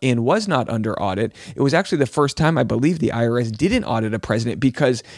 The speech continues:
his taxes were so complicated. It was like going into your kid's room and it's so messy. You're like, "I'm not even gonna ask you to clean this. I don't even know where to start." And that's where it was.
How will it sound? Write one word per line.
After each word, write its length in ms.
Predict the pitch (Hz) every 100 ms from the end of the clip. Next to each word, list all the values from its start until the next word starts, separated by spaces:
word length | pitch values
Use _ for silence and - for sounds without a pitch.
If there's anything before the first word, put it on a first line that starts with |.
| -
his 160 | 135
taxes 440 | - 131 127 127 120
were 100 | 120
so 180 | - 120
complicated. 600 | 127 113 131 156 143 - -
It 40 | -
was 120 | 139
like 100 | 143
going 180 | 139 139
into 120 | 127
your 100 | 113
kid's 260 | - 120 117
room 140 | 127
and 80 | 117
it's 120 | -
so 200 | - 117
messy. 340 | 117 113 - 131
You're 160 | 113
like, 160 | 110 -
"I'm 140 | 120 135
not 160 | 139
even 160 | 143 127
gonna 140 | 107
ask 220 | 95 101
you 40 | 104
to 80 | 87
clean 380 | - 101 107
this. 180 | 80 78 -
I 80 | 120
don't 100 | 131
even 140 | 113
know 80 | 107
where 140 | 101
to 100 | 95
start." 540 | - - - 104 73 - - -
And 160 | 135
that's 220 | 127 123 131
where 100 | 123
it 80 |
was. 320 | 135 123 85